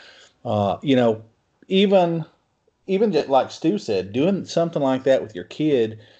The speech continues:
like today when we planted the lemon seeds, like, my little girl learned that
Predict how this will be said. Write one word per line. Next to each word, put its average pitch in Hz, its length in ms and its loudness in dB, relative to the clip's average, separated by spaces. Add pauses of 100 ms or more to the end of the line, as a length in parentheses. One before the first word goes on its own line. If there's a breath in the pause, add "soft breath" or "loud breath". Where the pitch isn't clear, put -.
(140)
like 135 180 -2
today 175 320 4
when 139 220 0
we 131 140 0
planted 131 340 -4
the 113 100 -4
lemon 127 280 -4
seeds, 156 400 -8
like, 107 180 -2 (320)
my 104 140 -6
little 107 220 0
girl 113 360 2
learned 123 420 -2
that 104 340 0